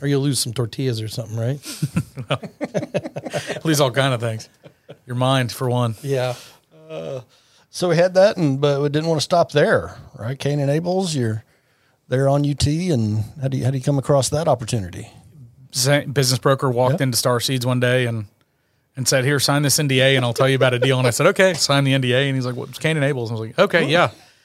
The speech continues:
Speaker 2: Interested in that." So, I mean, they're opposite ends of the spectrum. Star
Speaker 3: Yeah.
Speaker 2: Seed's like an artsy-fartsy twenty-four hour punk rock diner, you know, and Cain and Abel's is like a very, uh, you know, it's a West Campus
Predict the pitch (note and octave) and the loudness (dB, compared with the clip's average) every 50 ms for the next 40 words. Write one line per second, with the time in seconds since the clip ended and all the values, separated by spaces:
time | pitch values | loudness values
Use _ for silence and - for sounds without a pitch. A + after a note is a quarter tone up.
0 | _ _ _ - D#3 - - E3+ C3 - E3+ D3+ D3+ D#3 E3 F3 C#3+ C3+ - - | _ _ _ -4 0 2 2 2 2 2 2 2 4 4 4 4 2 2 -2 -6
1 | - - _ _ - - _ _ _ _ _ _ _ - - - C#3 C3 B2+ A#2+ | -12 -16 _ _ -20 -20 _ _ _ _ _ _ _ -4 0 2 4 4 4 2
2 | A#2 D3 F#3 F#3+ F#3 D3+ C#3 C#3+ D3+ C#3+ - D3 C3+ C3+ C3+ B2 A#2 A2+ G#2+ - | 2 0 2 2 4 4 4 4 2 2 -2 -2 0 0 0 -2 -2 -4 -4 -2
3 | - C#3 C#3 - - A2+ A2+ - - C#3 D3 C#3+ C#3 C#3 B2 - B2+ A2+ G#2+ A#2+ | -2 -2 -2 -2 -6 -6 -4 0 0 2 2 2 2 0 0 -2 -4 -4 -4 -4
4 | A#2+ B2+ A#2+ - B2+ A2 - C3 B2+ B2+ A#2+ - B2+ B2 A#2+ A2+ - C#3+ C3+ C3 | -4 -4 -4 -4 -6 -4 -4 -2 -2 -2 -2 -4 -4 -4 -6 -6 -4 -4 -2 -2
5 | B2 B2+ B2+ B2 B2 A#2+ A2+ - - C3+ C#3+ C#3 - A#2 A2 G#2+ - - A2+ G#2+ | -2 0 0 0 0 -2 -2 -2 -4 -4 -4 -2 -4 -6 -6 -8 -10 -10 -12 -10
6 | G#2+ G#2 G#2+ A2 A#2 - - _ _ _ _ _ _ _ _ - C3 B2+ B2+ B2+ | -10 -12 -14 -14 -16 -20 -20 _ _ _ _ _ _ _ _ -2 0 2 2 2
7 | B2 - C#3 C#3 C3+ C3+ C3 C3 C3+ B2 A#2+ A2 - A#2 G#2+ C#3+ C3 A#2 - C3 | 2 2 0 0 2 2 0 0 0 -2 -2 -4 -4 -2 -2 -2 -2 -2 -2 -6
8 | A#2+ A2+ A#2 C3 C3+ C3+ C3+ C3+ C3 A#2+ A#2+ A2+ - _ _ _ _ _ _ _ | -6 -2 0 2 2 4 4 4 2 0 -2 -6 -10 _ _ _ _ _ _ _
9 | _ - C#3 C3 B2+ A#2+ A#2 A2 A2 A2 C3 D3 - _ - D3+ C#3+ B2 B2+ - | _ -4 0 0 0 0 0 -2 -4 -8 -10 -16 -20 _ -4 -2 -2 0 0 -2
10 | C3 A2+ A2+ B2 - _ - C#3 B2+ - - C#3+ C3 B2+ - B2+ - | -6 -8 -8 -12 -14 _ -2 -2 -2 0 -2 -2 -2 -2 -2 -4 -6